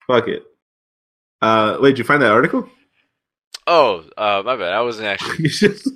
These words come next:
Speaker 1: look at you, man.
Speaker 2: I, well, I w-, I, I didn't think you were gonna see, wanna see it.
Speaker 1: Oh,
Speaker 2: Uh,
Speaker 1: no, it's all
Speaker 2: recording.
Speaker 1: good.
Speaker 2: So
Speaker 1: Oh,
Speaker 2: I,
Speaker 1: yeah, just,
Speaker 2: and then
Speaker 1: uh,
Speaker 2: I was listening to your Harriet Tubman story.
Speaker 1: <laughs> Yo, that's crazy.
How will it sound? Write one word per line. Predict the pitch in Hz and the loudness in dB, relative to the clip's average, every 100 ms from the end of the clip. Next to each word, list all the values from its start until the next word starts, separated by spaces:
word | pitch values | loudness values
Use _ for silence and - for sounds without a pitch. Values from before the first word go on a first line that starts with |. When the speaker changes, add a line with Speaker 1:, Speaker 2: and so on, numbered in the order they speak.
| _ - _ - | _ -20 _ -6
Speaker 1:
look | 156 | -2
at | 135 | -2
you, | 104 113 | -4 -8
man. | 107 107 151 - - | -14 -14 -16 -20 -12
Speaker 2:
I, | - 151 | -2 0
well, | - 170 160 | 2 2 4
I | 151 | 4
w-, | 165 165 - _ - | 2 0 -8 _ -10
I, | 110 143 139 - | -2 0 0 -2
I | 127 139 | 0 0
didn't | 147 | 0
think | 147 139 | -4 -8
you | |
were | 135 | -6
gonna | 135 107 | -4 -4
see, | - 131 - | -8 -12 -6
wanna | 113 107 | -6 -6
see | - - 127 107 | -8 -8 -4 -4
it. | 85 _ _ _ _ _ _ - | -4 _ _ _ _ _ _ 2
Speaker 1:
Oh, | 156 160 | 4 6
Speaker 2:
Uh, | 131 | 6
Speaker 1:
no, | 120 117 | 6 4
it's | 120 | 2
all | 117 | 0
Speaker 2:
recording. | 107 101 - | 2 -2 -4
Speaker 1:
good. | - - _ _ _ _ _ - | -14 -20 _ _ _ _ _ -14
Speaker 2:
So | - | -2
Speaker 1:
Oh, | 131 | 2
Speaker 2:
I, | 127 120 | 4 4
Speaker 1:
yeah, | 113 | 2
just, | 101 117 | 0 -4
Speaker 2:
and | 123 | -6
then | 120 | -4
Speaker 1:
uh, | 117 | -2
Speaker 2:
I | |
was | 120 117 | -4 -6
listening | 143 139 | -10 -10
to | 123 | -8
your | 113 104 | -6 -4
Harriet | 139 135 110 | -2 -2 -4
Tubman | - 139 135 | -6 -8 -8
story. | 98 104 92 92 107 | -12 -10 -8 -10 -6
Speaker 1:
<laughs> | 160 175 - - - - 403 - - - _ _ - - - - _ _ _ | 0 0 0 -14 -14 -4 -4 -4 -18 -20 _ _ -10 -10 -14 -20 _ _ _
Yo, | 123 123 | 0 2
that's | 120 151 | 2 -2
crazy. | - 131 135 113 | -4 -4 -4 -4